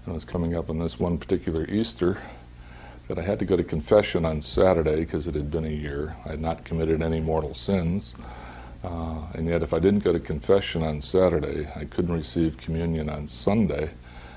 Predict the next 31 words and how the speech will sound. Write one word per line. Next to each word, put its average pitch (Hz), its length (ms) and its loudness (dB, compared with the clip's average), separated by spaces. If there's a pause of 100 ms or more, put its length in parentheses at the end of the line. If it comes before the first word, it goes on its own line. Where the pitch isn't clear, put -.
(120)
And 87 100 -6
therefore, 87 360 0
if 76 100 -2
I 78 100 2
died 87 400 2
on 76 160 -2
Monday, 87 420 2
I'd 80 140 -2
be 82 80 -2
going 87 300 -4
to 82 80 -6
hell. - 500 -4 (960)
And 95 100 -6
I 95 40 -4
said, - 200 -4
"I 98 60 0
can't 101 340 0
believe 92 360 2
that 82 180 -4
God 87 260 2
is 78 160 -4
really 85 300 2
that 78 260 -2 (220)
capricious. - 680 -2 (720)
And 95 120 -4
if - 60 -6
he 90 160 0
is, 95 580 2 (420)
who 104 100 2
needs 104 340 2
him?" - 160 -12